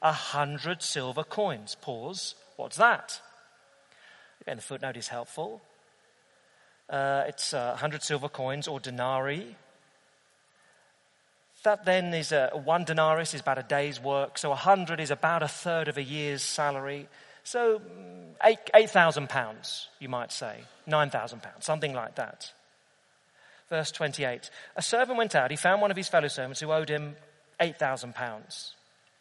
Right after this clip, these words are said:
Now, I'm relieved at this point that Jesus makes it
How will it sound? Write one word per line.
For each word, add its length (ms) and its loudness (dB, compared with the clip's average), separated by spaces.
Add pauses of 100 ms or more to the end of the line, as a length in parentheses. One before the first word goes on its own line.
(800)
Now, 260 -4 (1600)
I'm 160 0
relieved 240 2
at 80 -4
this 140 0
point 240 -4
that 140 -6
Jesus 340 -6
makes 260 -4
it 260 -6